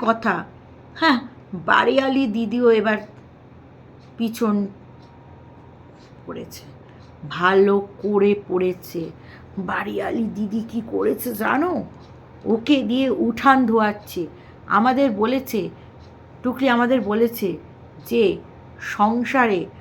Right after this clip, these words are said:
অল্প বাঁচাতে কি করে গুছিয়ে কাজকর্ম করবে,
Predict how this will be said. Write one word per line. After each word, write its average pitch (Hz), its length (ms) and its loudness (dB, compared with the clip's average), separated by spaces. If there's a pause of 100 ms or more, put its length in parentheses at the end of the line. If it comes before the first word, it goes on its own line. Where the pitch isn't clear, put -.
(260)
অল্প 240 580 2 (100)
বাঁচাতে 208 680 2 (340)
কি 269 100 -4
করে 302 280 4
গুছিয়ে 294 520 4
কাজকর্ম 233 640 2
করবে, 185 440 -6